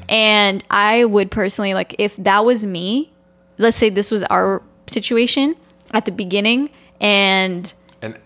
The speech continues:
Speaker 2: and I
Speaker 1: you
Speaker 2: tell you.
Speaker 1: basically, wh-, which is what happened,
Speaker 2: Yeah. <laughs>
Speaker 1: where I,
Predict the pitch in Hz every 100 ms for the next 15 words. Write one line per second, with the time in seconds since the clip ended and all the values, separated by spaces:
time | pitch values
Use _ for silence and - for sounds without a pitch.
0 | _ 113 110 110 247 330 339 240 240 247
1 | 254 220 214 190 185 - 226 - 269 311
2 | 294 359 339 269 294 170 208 _ - -
3 | - - - - _ - 233 233 226 -
4 | 226 233 254 214 196